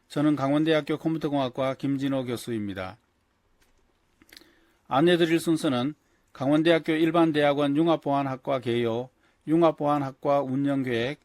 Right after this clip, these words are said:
융합보안학과 재학생의 지원 혜택 순입니다. 먼저 강원대학교 일반대학원 융합보안학과의 개요에 대해 말씀드리겠습니다. 융합보안이란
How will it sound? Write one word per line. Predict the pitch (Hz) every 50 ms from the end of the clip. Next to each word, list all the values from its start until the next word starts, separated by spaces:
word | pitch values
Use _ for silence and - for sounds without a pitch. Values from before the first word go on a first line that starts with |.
| _ _ _ _ _ _ -
융합보안학과 | 151 160 170 165 151 151 - 139 139 139 139 139 135 131 - - 143 139 139 135
재학생의 | - - 143 147 160 143 - 165 151 151 151 151 147 135
지원 | - - 151 151 156 160 160
혜택 | 147 139 131 - - 147 143 -
순입니다. | - - 139 127 120 117 107 104 95 101 92 92 101 _ _ _ _ _ _ _ _ _ _ _ _ _ _ _ _ _ _ _ _ _ _ _ _ _ _ _ _ _ _ _ _ _ _ _ _ _ _ _ _ _ - _ _ -
먼저 | 135 131 139 143 156 165
강원대학교 | 156 151 143 139 147 156 160 165 160 156 147 160
일반대학원 | 151 156 156 151 160 156 156 147 147 143 139 139 131 131 135 151 160 - _ _ _ -
융합보안학과의 | 147 160 175 170 156 147 - 139 139 143 139 135 135 - - 139 131 135 147 147 139
개요에 | - 143 139 143 156 160 160 156 151
대해 | 135 135 131 131 131 127
말씀드리겠습니다. | 123 113 117 113 - 123 123 117 113 113 110 107 101 95 - - 101 98 90 92 90 95 - _ _ _ _ _ _ _ - _ _ _ -
융합보안이란 | 165 180 185 170 160 - 151 143 139 143 143 139 123 117 113 127 147